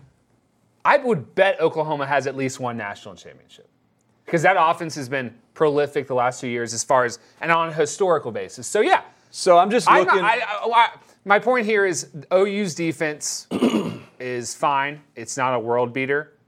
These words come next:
Speaker 1: But I guess the larger point is it does not need to be for Oklahoma to win championships.
Speaker 2: So just, uh, I'm just looking at this kind of in real time. All right, this year they gave up five point nine one yards per play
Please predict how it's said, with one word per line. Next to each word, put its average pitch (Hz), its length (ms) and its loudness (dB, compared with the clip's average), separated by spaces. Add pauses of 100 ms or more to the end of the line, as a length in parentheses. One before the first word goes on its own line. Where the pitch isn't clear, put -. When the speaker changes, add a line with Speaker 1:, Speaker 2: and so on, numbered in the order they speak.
(240)
Speaker 1:
But 131 100 0
I 139 80 4
guess 139 240 -2
the 135 120 -4
larger 123 460 0
point 123 300 -8
is 113 180 -10
it 120 100 -14
does 110 260 -8
not 120 300 -4
need 120 300 -10
to 107 100 -18
be 85 300 -16 (120)
for 113 140 -8
Oklahoma 107 480 -12
to 98 80 -14
win 87 140 -16
championships. - 760 -20
Speaker 2:
So 143 460 2 (200)
just, 180 400 0
uh, 165 320 6
I'm 175 100 0
just 170 160 -2
looking 165 300 2
at 135 100 -2
this 127 160 0
kind 139 240 0
of 123 60 -6
in 123 80 -4
real 117 180 -2
time. 104 300 -12 (440)
All 127 100 -2
right, 131 220 4 (120)
this 165 340 -4
year 160 300 4
they 147 140 4
gave 156 120 0
up 147 220 2
five 151 260 2
point 147 240 -4
nine 135 340 0
one 131 200 -4
yards 127 340 0
per - 140 -14
play 117 500 -2